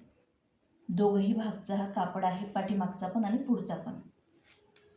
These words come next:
रुंदी बघूयात आपण, रुंदी मी बावीस इंच घेतलेली आहे.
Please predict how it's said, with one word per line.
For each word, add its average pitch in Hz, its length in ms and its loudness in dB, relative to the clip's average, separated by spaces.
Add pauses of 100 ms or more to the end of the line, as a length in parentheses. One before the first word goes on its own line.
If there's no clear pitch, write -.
(1080)
रुंदी 214 320 4
बघूयात 208 440 2
आपण, 202 260 -2 (2000)
रुंदी 208 300 6
मी 226 120 6
बावीस 185 460 2
इंच 185 180 -2
घेतलेली 180 440 -4
आहे. 160 220 -6